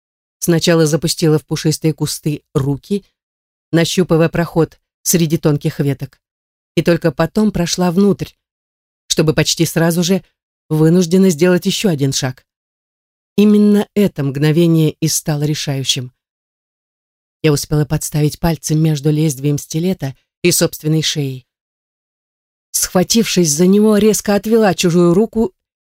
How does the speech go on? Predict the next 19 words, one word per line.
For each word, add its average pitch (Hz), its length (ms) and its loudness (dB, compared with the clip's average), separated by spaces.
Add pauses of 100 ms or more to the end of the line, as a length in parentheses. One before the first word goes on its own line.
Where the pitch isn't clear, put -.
и 226 60 4
юркнула 202 600 2
вниз — 185 420 0 (760)
подставляя 165 540 0
подножку 170 560 0
той, 196 260 2
что 190 220 -2
только 196 320 0
выбиралась 175 680 0
из - 140 -6
куста. 135 420 -6 (1160)
Увы, 165 320 2
надолго 151 480 0
она 143 320 -2 (100)
не 160 140 2
растерялась. 147 720 -2 (960)
Даже 180 240 2
не 214 100 4
упала, 165 520 -4